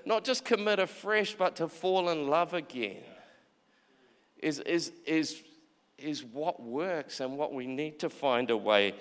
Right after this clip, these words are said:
to work. I just wanna kind of preface this whole thing. There's a famous passage in Lamentations. Like, don't, don't hear this and beat yourself up for stuff in the past. I love this passage, "God's mercies are new every morning."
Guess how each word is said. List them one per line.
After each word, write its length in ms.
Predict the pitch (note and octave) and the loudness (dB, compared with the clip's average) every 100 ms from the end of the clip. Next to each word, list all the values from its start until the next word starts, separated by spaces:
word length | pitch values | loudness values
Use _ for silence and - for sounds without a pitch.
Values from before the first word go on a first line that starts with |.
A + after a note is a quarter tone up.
| - - - | -14 -20 -4
to 160 | C#3+ | -2
work. 320 | A#2+ A#2+ G2+ - | 2 4 4 6
I 80 | E3+ | 4
just 240 | F3+ C4+ A#3 | 4 2 4
wanna 340 | C4+ A#3+ F3 - - - | 8 10 8 4 -16 2
kind 160 | G#3+ F#3+ | 6 6
of 100 | - | 4
preface 540 | - G#3+ G#3+ F#3+ - | 4 4 4 0 2
this 340 | E3+ D#3 - - - - | 4 4 2 -10 -20 -4
whole 260 | - F#3 | 6 6
thing. 540 | E3+ - G3 E3+ C#3+ C3+ A#2+ | 6 2 4 6 4 2 0
There's 220 | D#3 D3+ | 0 2
a 60 | E3+ | 2
famous 440 | F3+ E3+ D#3+ C#3+ | 2 4 4 2
passage 440 | - D#3+ D3+ D3 | 2 2 2 2
in 120 | D3 C#3 | 2 6
Lamentations. 680 | C#3+ C#3 C3 D#3 D#3+ C#3+ | 4 4 2 2 2 -2
Like, 340 | - F#3 E3+ E3 | 6 8 6 6
don't, 540 | G#3+ A#3 - - D#3 | 4 4 0 -10 -4
don't 260 | A3 A3+ G#3 | 0 0 0
hear 300 | A3 G#3+ G#3 | -2 2 4
this 220 | G3 - | 2 0
and 140 | F3 | -2
beat 240 | D#3 F3+ D3 | 0 -2 0
yourself 460 | E3 - D#3+ D#3 | -2 2 2 4
up 300 | E3+ D#3+ - | 6 4 4
for 100 | D#3+ | -4
stuff 360 | D#3 - D3+ D#3 | -4 -2 -2 -2
in 120 | D3+ | -2
the 80 | C#3 | -2
past. 800 | - - C#3+ A2 D2+ - - - - - - | -2 0 2 2 0 -8 -10 -12 -20 -20 -2
I 80 | C3+ | 4
love 220 | D#3 E3+ | 8 8
this 160 | - - | 6 2
passage, 420 | F3+ D#3+ D#3+ C3 | 4 6 4 0
"God's 300 | D3 D3+ D3 | 4 4 4
mercies 440 | D3+ E3 D#3+ D3+ | 2 2 2 2
are 80 | D3+ | 4
new 200 | D3+ D3+ | 4 2
every 180 | D#3 D3+ | 2 0
morning." 260 | D3 D3+ | 2 2